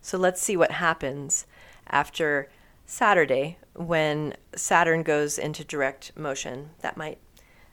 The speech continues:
that might, uh, change some things for some people. Um, Saturday is also a Dhanteras, which is the first day of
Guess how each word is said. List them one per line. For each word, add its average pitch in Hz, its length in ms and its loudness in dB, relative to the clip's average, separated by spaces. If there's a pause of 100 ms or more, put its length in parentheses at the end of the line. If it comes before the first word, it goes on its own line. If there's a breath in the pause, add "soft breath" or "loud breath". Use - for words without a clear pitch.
(140 soft breath)
that - 120 -16
might, - 500 -10
uh, 156 300 -2
change 202 380 0
some 185 160 -2
things 156 320 -4
for - 120 -10
some 151 220 -6
people. - 440 -10 (760 loud breath)
Um, 147 420 -10
Saturday 185 760 0
is 180 220 -2
also 165 500 0 (120)
a - 60 -4
Dhanteras, 151 680 -2
which - 200 -6
is - 120 -6
the 151 60 -6
first - 340 -4
day 165 200 2
of 156 360 0